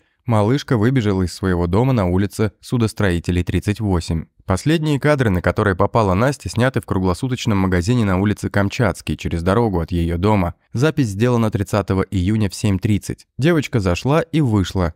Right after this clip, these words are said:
ничего не купив. Настя собиралась скачать новую игру на телефон, поймав бесплатный Wi-Fi в доме на улице Судостроителей, сорок, где жил её будущий палач.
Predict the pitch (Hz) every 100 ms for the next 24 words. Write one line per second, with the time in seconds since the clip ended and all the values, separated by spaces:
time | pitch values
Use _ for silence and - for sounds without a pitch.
0 | - 98 - 92 87 104 - 117 85 -
1 | _ _ 107 113 131 123 - 98 101 123
2 | 110 - 92 - 113 - 117 110 104 101
3 | 123 117 120 110 90 98 95 - 110 85
4 | - 87 98 117 98 92 - 101 101 98
5 | 95 110 - 92 85 87 104 120 107 87
6 | 98 110 - 110 - _ - 156 135 -
7 | 113 98 92 101 - 135 101 85 - 95
8 | 92 87 85 110 127 - _ 120 131 120
9 | 104 90 90 90 - 98 95 95 90 78
10 | -